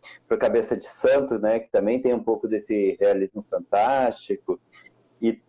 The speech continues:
e tudo. Mas antes de ir pro Cabeça de Santo, eu queria perguntar, que eu lembro muito a gente falando, a gente co-, a gente conversava, trocava muitas figurinhas.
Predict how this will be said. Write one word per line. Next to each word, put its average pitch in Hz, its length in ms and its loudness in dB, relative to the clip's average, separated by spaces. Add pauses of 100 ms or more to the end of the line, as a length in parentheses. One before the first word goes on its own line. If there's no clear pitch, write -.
(160)
e 107 240 0
tudo. 143 220 0
Mas 151 200 2
antes 208 240 2
de 202 80 2
ir 196 60 0
pro 151 140 -2
Cabeça 131 320 0
de 95 100 -6
Santo, 139 480 2
eu 160 200 4
queria 180 340 2
perguntar, 147 720 0 (320)
que - 80 0
eu 190 100 6
lembro 196 300 4
muito 160 380 2
a 139 40 6
gente 135 280 0
falando, 127 680 4
a 120 100 4
gente 156 220 -6
co-, - 80 2
a 147 240 4
gente 165 240 0
conversava, 170 460 2
trocava 160 300 2
muitas 170 280 0
figurinhas. 131 480 2